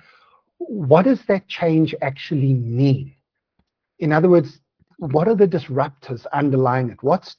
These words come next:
shifting in society and history? And on the basis of understanding that, we then are prepared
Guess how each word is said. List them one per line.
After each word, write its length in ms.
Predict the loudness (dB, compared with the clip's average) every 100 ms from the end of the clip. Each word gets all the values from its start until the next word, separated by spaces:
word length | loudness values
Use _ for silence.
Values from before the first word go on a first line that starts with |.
| -18
shifting 680 | -16 -6 -6 -6 -12 -10 -8
in 100 | -12
society 840 | -14 -18 -14 -6 -4 -4 -4 -4
and 120 | -6
history? 520 | -6 -10 -10 -20 -20 _ _ -20 -20 -20 _ -4
And 160 | 0 4
on 180 | 6
the 100 | 6
basis 540 | 8 8 8 4 -8 -2
of 180 | -2 -2
understanding 720 | -2 0 -2 -4 0 0 0
that, 340 | -2 -2 -4 -16 -20 _ _ _ _ _ _ _
we 280 | -4 2 4
then 220 | 6 6
are 140 | 6 2
prepared 920 | -6 -10 -8 -2 2 2 0 -4